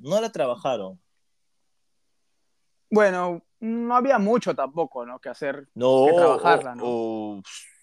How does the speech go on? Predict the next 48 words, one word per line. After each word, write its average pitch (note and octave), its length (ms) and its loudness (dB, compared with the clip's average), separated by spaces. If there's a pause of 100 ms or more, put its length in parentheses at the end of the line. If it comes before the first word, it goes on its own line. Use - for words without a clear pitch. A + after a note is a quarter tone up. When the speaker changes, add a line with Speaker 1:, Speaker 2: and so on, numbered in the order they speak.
(200)
Speaker 1:
sí, B2 300 -2
Speaker 2:
O A#2 80 2
sea, D4 140 2
yo C#4 140 -2
siento A3+ 40 0
Speaker 1:
Supergirl, B2 300 2
Speaker 2:
que, A3 200 -4
Speaker 1:
Supergirl, G#2+ 400 -12
Speaker 2:
yo, A3+ 140 0
no, C#4+ 120 -2
Speaker 1:
sí, A#3+ 300 0
sí, C#3 60 -8
Speaker 2:
no, F3 160 -6
yo G2+ 160 -6
Speaker 1:
sí. G2 60 -6
Speaker 2:
sé, F#2+ 380 -4
le-, - 280 -8
yo D#3 100 -16
sé, D3+ 360 -10
yo D3+ 120 -10
sé, D3+ 480 -6
lo, A#2+ 120 -16 (160)
yo D3 120 -8
sé D#3 160 -4
lo C#3 120 0
de A#2+ 80 -2
Supergirl, B2 420 -2
¿no? C3+ 120 -6
Me C#3 100 -8
refiero D3+ 280 -2
a - 20 -6
que C#3+ 240 -6 (640)
en F#3+ 160 -4
la F#3 140 4
película B3+ 520 0
yo A3 120 -4
creo B3 200 -2
que C3+ 320 -4 (160)
hizo, B3+ 180 -14
hizo, - 180 -8 (260)
hizo C#4+ 220 -2
lo A3+ 100 4
que D3+ 80 2
tenía D#3 240 -2
que - 60 -4
hacer, C3+ 320 -2
¿no? B2 260 -10
Hizo, C#3+ 200 -10